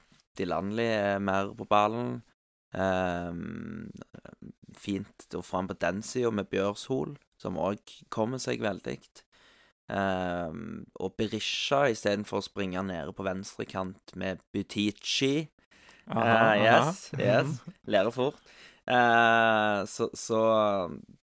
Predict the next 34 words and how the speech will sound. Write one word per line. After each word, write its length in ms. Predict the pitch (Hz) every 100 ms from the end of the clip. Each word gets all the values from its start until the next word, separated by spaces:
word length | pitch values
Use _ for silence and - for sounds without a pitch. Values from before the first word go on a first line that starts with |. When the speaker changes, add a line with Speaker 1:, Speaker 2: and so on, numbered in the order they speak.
| _ _ -
Speaker 1:
så 200 | - 107
springer 300 | - 113 117
han 80 | 110
mer 140 | 107
i 80 | 110
midten. 500 | 92 - - 120 117
Han 140 | 113
kommer 280 | - 101 104
mer 220 | 98 98
ned 120 | 101 95
og 120 | 95
henter 420 | 107 107 - -
ball. 440 | 107 104 110 110 -
Sånn 180 | 104 101
at, 200 | 98 -
eh, 220 | 98 95
det 420 | 95 - 67 -
tror 160 | - 147
jeg 80 | 107
også 140 | 127
er 80 | 107
veldig 160 | 82 92
heldig 360 | - - 90 -
for, 340 | - 92 95 87
eh, 160 | 85 - _ _ _
Viking, 340 | - 85 85 80
at 120 | -
det 180 | - 85
er 40 |
mer 220 | 90 82
u-, 380 | 82 80 76 - -
uforutsigbarhet 1000 | - - 87 - 95 - 95 95 90 _ -
på 80 |
topp, 240 | - 90